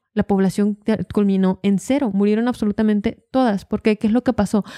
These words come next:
Al ya no tener un conflicto, al ya no tener algo que hacer, las ratas, este, exi-, se dividieron en diferentes poblaciones. Hubo machos alfa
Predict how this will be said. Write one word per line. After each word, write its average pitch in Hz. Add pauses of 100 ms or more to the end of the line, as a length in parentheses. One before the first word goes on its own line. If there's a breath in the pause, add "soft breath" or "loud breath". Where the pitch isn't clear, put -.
(260 loud breath)
Al 220
ya 233
no 262
tener 285
un 277
conflicto, 254
al 196
ya 202
no 220
tener 233
algo 233
que 240
hacer, 240 (380 loud breath)
las 208
ratas, 233 (300 soft breath)
este, 190
exi-, 208
se 208
dividieron 208
en 226
diferentes 190
poblaciones. 208 (760 soft breath)
Hubo 202
machos 254
alfa 269